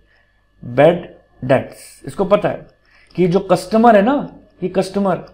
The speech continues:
इसके, ये customer में एट हंड्रेड रुपीज के जो bed डेट है ना, ये इसको पैसे देने वाले नहीं है।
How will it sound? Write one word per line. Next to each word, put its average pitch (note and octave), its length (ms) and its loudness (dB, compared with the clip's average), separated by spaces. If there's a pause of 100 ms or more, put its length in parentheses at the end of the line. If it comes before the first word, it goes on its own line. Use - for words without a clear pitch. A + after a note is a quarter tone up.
(1000)
इसके, G3 320 -6
ये G#3 260 0 (140)
customer G#3 500 2
में G3 180 0
एट G#3+ 420 0
हंड्रेड F#3 380 0
रुपीज F3 300 -4
के F#3 120 -4
जो E3+ 100 0
bed D3 240 0
डेट E3 180 4
है E3 60 4
ना, G#3+ 100 -2
ये F#3 240 -2
इसको F3 220 -8
पैसे D3+ 340 -2
देने C3 260 -4
वाले C3 320 2 (460)
नहीं F#3+ 440 0
है। - 180 -14